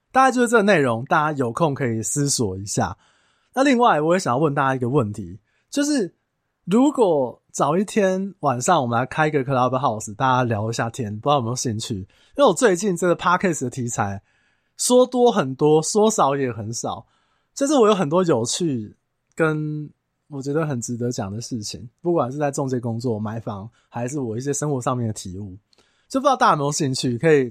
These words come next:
大家聊一下天，就是聊聊房地产啊，或者是你生活中有趣的事情，大家可以互相讲讲干话这样。所以如果你有什么建议，或者是你有想要参加，你有什么想法，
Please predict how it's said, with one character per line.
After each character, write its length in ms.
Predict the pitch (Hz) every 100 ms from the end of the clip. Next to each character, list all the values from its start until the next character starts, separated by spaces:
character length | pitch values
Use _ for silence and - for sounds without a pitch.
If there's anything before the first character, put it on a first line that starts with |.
| -
大 80 | 143
家 200 | 139 135
聊 240 | 123 117
一 20 | 120
下 180 | 131
天， 300 | 120 123 107
就 120 | 110 117
是 220 | 113 107 - _ _ _
聊 160 | 117 117
聊 120 | 123
房 220 | 135 117
地 120 | 135
产 240 | 113 101 95
啊， 80 | 110
或 120 | 123
者 60 |
是 140 | 113 113
你 80 | 107
生 200 | 123 127
活 140 | 117
中 200 | 117 117
有 140 | 110 95
趣 220 | - 117
的 120 | 107
事 180 | - 107
情， 260 | 107 98 - _ _
大 100 | 127
家 100 | 123
可 160 | 160 113
以 60 |
互 200 | 107 120
相 440 | 113 110 104 101 104 _
讲 160 | - 110
讲 160 | 113 95
干 180 | 113
话 240 | 95 110 92
这 100 | 104
样。 160 | 120 123 _ _ _
所 180 | - 240
以 40 |
如 100 | 214
果 120 | 202
你 100 | 156
有 120 | 151 156
什 140 | 135
么 80 | 120
建 280 | - 160 131
议， 240 | 139 110
或 80 | 127
者 80 | 135
是 80 | 135
你 100 | 123
有 160 | 135
想 160 | 127 104
要 60 | 131
参 240 | 123 117
加， 280 | 120 104 110 _ _
你 80 | 147
有 60 |
什 100 | 135
么 80 | 113
想 240 | 113 110
法， 240 | 127 87